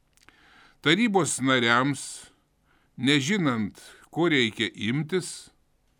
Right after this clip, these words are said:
Jėzaus sąjūdžio keliamo pavojaus akivaizdoje, štai Kajafas ištaria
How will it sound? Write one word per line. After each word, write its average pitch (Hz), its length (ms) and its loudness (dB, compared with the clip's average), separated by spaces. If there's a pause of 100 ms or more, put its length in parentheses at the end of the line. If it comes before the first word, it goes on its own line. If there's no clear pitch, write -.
(640)
Jėzaus 151 640 0 (120)
sąjūdžio 131 760 2
keliamo 131 560 2
pavojaus 117 640 -2
akivaizdoje, 113 1000 -2 (1040)
štai - 420 0
Kajafas 147 1200 2 (480)
ištaria 185 720 2